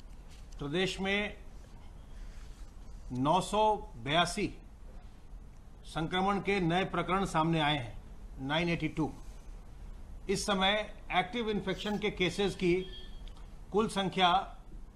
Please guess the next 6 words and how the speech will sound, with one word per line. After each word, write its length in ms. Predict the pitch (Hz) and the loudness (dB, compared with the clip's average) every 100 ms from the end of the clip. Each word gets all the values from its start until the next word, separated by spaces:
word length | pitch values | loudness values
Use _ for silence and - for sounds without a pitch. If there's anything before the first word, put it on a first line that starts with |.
| - - - | -16 -16 -14
सात 500 | - 160 185 208 175 | -4 6 8 8 2
हजार 480 | 160 175 196 185 - | 2 6 6 4 2
चार 180 | 165 170 | 2 4
सौ 200 | 185 190 | 0 0
इक्यावन 480 | 147 170 170 165 120 - - - - - - - - - - - - - | 2 4 6 4 0 -10 -16 -16 -16 -16 -14 -16 -16 -16 -16 -14 -14 -8
और 400 | 147 156 185 185 | 2 6 6 2